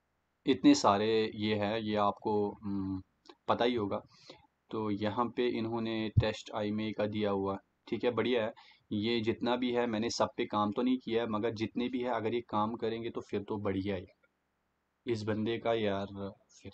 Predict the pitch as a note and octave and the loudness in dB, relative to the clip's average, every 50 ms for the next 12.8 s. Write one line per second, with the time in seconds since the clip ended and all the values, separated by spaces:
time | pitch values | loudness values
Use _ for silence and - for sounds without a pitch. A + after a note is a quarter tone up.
0 | - - - - - - A2+ G#2 - - G#2 G2 G2+ G#2+ A2+ G#2 G#2+ G2+ G2 G2 | -16 -16 -16 -14 -6 -4 -4 -4 -4 -4 -4 -2 -2 -2 -4 -4 -2 -2 -2 -2
1 | F#2+ G2 - _ _ - - - - A#2 A2+ - - G3+ - - - - - - | -4 -6 -10 _ _ -20 -20 -10 -8 -6 -6 -4 -6 -8 -10 -14 -16 -18 -20 -20
2 | - - - - - - - - _ _ - A2 A2+ A#2+ A#2+ B2+ C#3+ D3+ D3 C#3+ | -20 -20 -20 -20 -20 -20 -20 -20 _ _ -2 2 4 4 4 4 4 2 4 4
3 | C3+ C3+ C3+ D3 D3 C#3+ B2+ A#2+ A#2+ A#2+ C3 C#3+ C#3 B2+ A2+ - - A#2 B2 B2+ | 6 6 8 8 8 8 8 6 6 6 6 4 4 4 2 2 4 4 6 6
4 | C3 A#2 A2 G2+ - - A#2+ B2+ A#2+ A#2 - B2 A2 G#2 A2 G#2+ G#2+ G#2+ G#2+ G#2 | 4 2 0 0 0 -2 -2 -2 -4 -2 -2 -2 2 4 6 6 6 6 4 2
5 | G#2+ A2 G#2+ G#2 G#2 G2+ G2+ G2+ G#2+ A#2 B2+ B2 C3 C3 C3 C3+ - D3+ B2 G#2+ | 0 0 2 2 2 2 0 0 2 4 2 4 4 2 2 2 4 4 4 4
6 | G2+ - - A#2 G#2+ G2 F#2 G2 F#2+ - - - G2+ G2+ G#2+ G#2 G2+ A#2+ B2 B2 | 2 0 0 -2 0 0 0 -2 -6 -10 -8 -6 -4 -2 -2 0 0 -2 -2 -2
7 | - C#3 C3 B2 B2+ B2+ C3 B2 B2+ C#3+ D3 C#3+ - A2+ C3+ B2+ A#2+ - - - | 0 0 0 2 2 2 2 4 4 2 2 2 2 2 2 0 -2 -6 -4 -4
8 | A#2+ A2+ A#2 A#2+ B2 A#2+ A#2 A2 G#2+ - - A#2+ B2+ - - A#2 G#2+ - - C3+ | -2 0 2 0 0 0 0 -2 -2 -2 -2 -4 -4 0 0 0 2 4 4 4
9 | C3+ C3 A#2+ G#2 F2+ F#2 - - _ - - - _ _ - C#3+ - - - D#3+ | 6 4 4 2 -2 -4 -10 -18 _ -20 -20 -20 _ _ -2 -2 0 0 -2 -2
10 | C#3+ A#2 A2 A2+ A2 A2+ B2+ C3 B2+ - - A2 A2 A#2 B2+ - - A2 G#2+ G#2 | 0 2 2 4 6 6 6 4 4 0 -2 0 0 0 -2 0 2 4 4 4
11 | G#2 - G2+ G2 G2 G#2 F#2+ - - A#2 G#2+ - - A2+ A#2+ A#2+ - - G2 G2 | 2 0 -2 -2 -2 -6 -8 -6 -6 -6 -4 -2 -2 -2 -2 -2 -4 -4 -4 -4
12 | F#2 F2+ F2+ - G#2 - - - A#2 - - C3+ C3 - - - | -4 -6 -8 -10 -14 -14 -16 -20 -20 -8 -4 -4 -4 -2 -4 -6